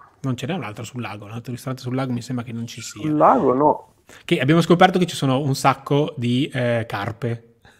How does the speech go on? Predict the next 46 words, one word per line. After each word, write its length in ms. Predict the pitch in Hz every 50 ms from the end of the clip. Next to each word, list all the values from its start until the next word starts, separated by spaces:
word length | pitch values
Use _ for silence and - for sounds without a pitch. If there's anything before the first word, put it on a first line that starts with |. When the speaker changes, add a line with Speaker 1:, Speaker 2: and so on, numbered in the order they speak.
| _ - - - - - -
Speaker 1:
<laughs> 720 | - - - - - - - - - 151 - - - _ _
Speaker 2:
C'è 200 | - 151 135 -
tantissime 720 | - 147 131 117 107 - - - - - - - 117 110 107
di 80 | 107 107 - -
Speaker 1:
Cioè, 200 | - 143 139 -
ce 120 | - 160
n'è 120 | 139 143 240
qualche 280 | - 185 151 - 170
migliaia 580 | 151 156 156 156 151 147 117 110 113 120 123 127
di 120 | 131 135
carpe 240 | - 160 139 139 151
in 40 | 147
quel 160 | - 170 151
lago 260 | 156 151 156 151 151 156
lì. 220 | 147 147 139 123 - - - -
Secondo 260 | - - 156 196 214 196
me, 220 | - - - - - - _ _ _ _ _ _ _ _ _ _ _ _ _
se, 320 | _ - - 156 160 160 165 - 87 147
se 100 | - -
butti 260 | 143 170 185 180 170
giù 120 | 135 156 160
un 140 | 156 156 156
amo, 500 | 151 147 143 139 139 143 143 143 - - 147
<laughs> 80 | 127 -
tiri 220 | - 156 165 180
su, 360 | 170 - - 160 156 156 151
vai 400 | 127 131 135 139 143 143 - - - - 147 175 - - - - - - 165 -
dove 200 | 160 151 156 160
Speaker 2:
Vai 20 |
Speaker 1:
fanno 200 | 160 160 - 156
Speaker 2:
col 0 |
Speaker 1:
le 340 | 143 143 139 139 135 123 -
Speaker 2:
costuro. 300 | 156 135 127 123 - - - - - - -
Speaker 1:
vai, 140 | 156 160
vai 240 | 147 151 160 170 175 170
là, 60 | 165
"Scusa, 160 | 160 180 175
invece 280 | 175 175 185 196 - 202
di 60 | 208
farmi 200 | 202 220 208 214
le-, 180 | 202 202 202 196
la, 340 | 190 190 180 175 175 170 170
l'hamburger, 600 | 170 170 175 175 180 185 175 160 139 147 139 139
mi 160 | 147 165 170
faccia 580 | 170 196 160 147 - 135 127 127 127 123 120 117
un, 220 | 117 117 117 120